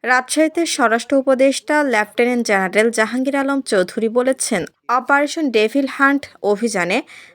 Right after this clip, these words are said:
রাঘব বোয়াল চুনোপুঁঠি কেউ ছাড় পাবে না।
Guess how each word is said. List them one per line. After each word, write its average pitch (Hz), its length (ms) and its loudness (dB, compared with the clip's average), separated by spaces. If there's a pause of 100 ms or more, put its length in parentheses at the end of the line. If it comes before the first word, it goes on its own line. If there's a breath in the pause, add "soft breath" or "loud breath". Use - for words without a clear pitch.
রাঘব 226 420 0
বোয়াল 285 360 0
চুনোপুঁঠি 269 760 -4
কেউ 190 240 0
ছাড় 214 280 -2
পাবে 160 280 -2
না। 139 180 -2